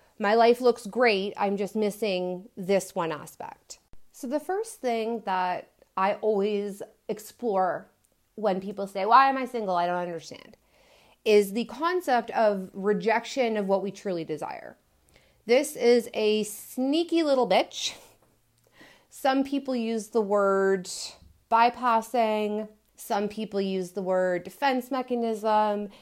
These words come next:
It all comes to the same conclusion of, "I want a thing, but deep down, I'm terrified of having it. So on the surface, I will reject it."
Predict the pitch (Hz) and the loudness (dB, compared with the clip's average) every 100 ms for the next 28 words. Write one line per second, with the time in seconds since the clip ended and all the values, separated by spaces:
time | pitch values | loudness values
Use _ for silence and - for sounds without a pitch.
0 | - - 285 311 320 311 320 277 - - | -8 -2 2 6 6 6 2 -2 -8 -8
1 | 269 262 254 240 - - 233 214 208 220 | -4 0 0 -2 -6 -6 -2 -4 -2 -2
2 | 208 208 214 202 196 208 202 196 202 - | -2 -4 -6 -8 -6 -4 -2 -2 -2 -2
3 | 190 170 170 - - _ - 202 226 269 | 2 2 2 -4 -20 _ 0 0 0 -2
4 | 339 339 220 170 156 156 208 _ _ _ | -2 -4 -2 -2 -4 -8 -12 _ _ _
5 | _ _ - 190 170 233 302 302 254 233 | _ _ -2 -2 0 0 0 0 0 2
6 | 214 196 196 202 185 226 220 208 208 202 | 2 0 -2 -6 -6 -2 0 0 0 -2
7 | 190 - 185 180 262 339 403 - _ - | -4 -6 -6 -4 -4 -4 -6 -10 _ -20
8 | _ - 269 240 226 208 - 240 240 247 | _ -6 0 0 0 -4 0 0 2 -2
9 | 226 202 202 208 190 165 165 143 - - | -2 0 0 0 -4 -4 -6 -6 -12 -14